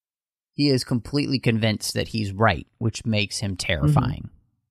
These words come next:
Speaker 1: So what he wants is terrifying, and he has the conviction, uh, with, to back that up that makes him, I think, even more terrifying.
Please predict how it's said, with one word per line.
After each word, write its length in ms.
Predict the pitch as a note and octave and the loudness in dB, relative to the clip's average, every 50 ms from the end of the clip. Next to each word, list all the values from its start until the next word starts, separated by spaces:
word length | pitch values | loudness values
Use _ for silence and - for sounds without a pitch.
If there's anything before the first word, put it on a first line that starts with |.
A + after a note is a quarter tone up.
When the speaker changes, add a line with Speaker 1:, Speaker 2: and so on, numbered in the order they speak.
| _ _ | _ _
Speaker 1:
So 540 | - - - B2+ A#2+ A2 G#2 G2+ G2 F#2+ - _ _ _ _ _ _ | -6 -2 2 4 4 4 4 4 2 0 -4 _ _ _ _ _ _
what 160 | B2 B2 A#2 | 2 4 4
he 120 | A#2+ A2+ | 4 2
wants 580 | A2 G#2+ A#2+ C#3 D#3 E3 - - - - - - - | 2 4 4 6 6 4 2 0 -2 -4 -2 -2 0
is 280 | C3 C3 B2 B2 - | 0 0 2 0 -2
terrifying, 800 | - - C3 B2 A#2+ A#2+ A2+ - A#2+ A2+ A2+ A2 A2 A2 G#2+ G#2+ - | -2 0 0 4 4 4 4 4 4 4 4 4 4 2 0 0 -2
and 580 | - G#2+ G#2+ G#2+ G2+ G2+ G2+ G2+ G2+ G2 G2 - - - - | -2 0 2 2 2 2 2 2 0 -2 -4 -8 -10 -10 -6
he 180 | B2+ A#2 A2 G#2+ | -4 -2 2 2
has 200 | A2 G#2+ G2+ - | 2 2 0 -2
the 80 | - | -8
conviction, 880 | - - - A2 G#2+ G2+ G#2 A#2+ A#2+ - - - A#2+ G#2+ G2+ G2 G2 G2+ - _ _ _ _ _ _ _ _ _ _ - - | -12 -4 -2 0 0 2 2 2 0 0 0 0 0 0 0 -4 -6 -8 -10 _ _ _ _ _ _ _ _ _ _ -6 0
uh, 300 | A2 G#2+ G#2 G#2 F#2+ - - | 2 4 4 4 2 0 -4
with, 540 | A2+ A#2+ A#2+ A#2+ A2 G2+ - - - - _ - - | -6 2 4 6 6 6 4 0 -10 -20 _ -10 0
to 100 | - C#3 | 0 0
back 320 | A2+ - A#2+ A2 A2 - - | 2 2 0 -2 -2 -2 -2
that 240 | A#2 G#2+ F2+ F2+ | -2 -2 0 0
up 240 | G2 A2 C#3 - _ _ | 0 0 0 -2 _ _
that 140 | A2 - | -12 -10
makes 260 | - G#2 G#2 G2 - - | -8 -10 -10 -10 -10 -8
him, 80 | G#2+ | -8
I 100 | G2 G2+ | -8 -8
think, 240 | - - G#2 G2 - | -6 -8 -8 -6 -6
even 220 | G2 F#2+ G2 F#2+ F#2 | -6 -6 -4 -6 -4
more 180 | F#2+ F#2+ G2+ G#2 | -2 0 0 0
terrifying. 720 | - - C3+ B2 B2 C3 - - C#3 C#3 C#3 C#3+ D3+ | 0 0 2 2 2 2 0 0 0 0 0 -2 -2